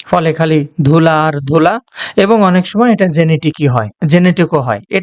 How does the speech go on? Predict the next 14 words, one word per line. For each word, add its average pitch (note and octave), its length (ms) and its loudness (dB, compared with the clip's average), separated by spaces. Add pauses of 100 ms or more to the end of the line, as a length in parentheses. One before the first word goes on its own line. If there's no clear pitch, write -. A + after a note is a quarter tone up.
থেকে G3+ 200 -2
বেশি E3+ 340 -2
এই A3 160 2
রিপোর্ট D#3+ 380 -2
পর্যালোচনায় D#3+ 760 0 (420)
আর F#3+ 160 -2
বলছি C#3+ 380 -2
না। A2 160 0 (480)
আর A3+ 140 0 (100)
এই A3+ 120 2
যে A3 140 2
গ্রেড F3+ 340 0
ওয়ান, F#3+ 380 2
টু F#3+ 220 2